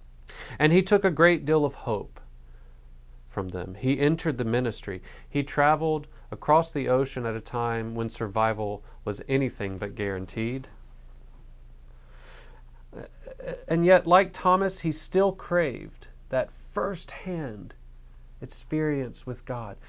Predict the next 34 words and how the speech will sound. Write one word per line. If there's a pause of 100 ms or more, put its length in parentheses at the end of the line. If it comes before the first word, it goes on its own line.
(180)
Just
hearing
about
it (400)
from
his
family
was
not
enough. (1120)
He
wanted
that
firsthand
touch (1200)
with
God. (300)
And
I
don't
think
we
should
fault
John
Wesley
for
this, (1200)
and
neither
should
we
fault
Thomas.